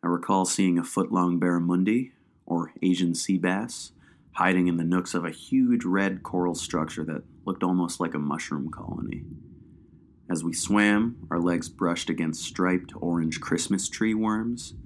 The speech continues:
prompting them to spiral down into their small, rocky homes. The colorful fronds help them collect nutrients, but retract quickly when they detect threats. As we rounded a bend,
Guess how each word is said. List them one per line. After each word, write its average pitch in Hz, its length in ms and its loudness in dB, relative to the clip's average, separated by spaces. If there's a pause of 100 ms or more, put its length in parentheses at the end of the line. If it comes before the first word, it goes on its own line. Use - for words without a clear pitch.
(220)
prompting 82 400 4
them 82 160 2
to - 80 -10
spiral 82 480 0
down 82 320 0
into 80 220 -2
their 78 220 -2
small, 80 520 0
rocky 76 380 -2
homes. - 680 -6 (960)
The - 80 -2
colorful 95 440 2
fronds 85 440 2
help 85 180 -2
them 80 140 0
collect 80 320 -2
nutrients, 78 520 0
but - 220 -4 (100)
retract - 460 -6
quickly - 340 0
when 73 200 -2
they 69 80 -2
detect - 500 -8
threats. - 560 -8 (1120)
As 90 140 0
we 95 100 4
rounded 107 380 4
a 87 40 2
bend, 90 460 2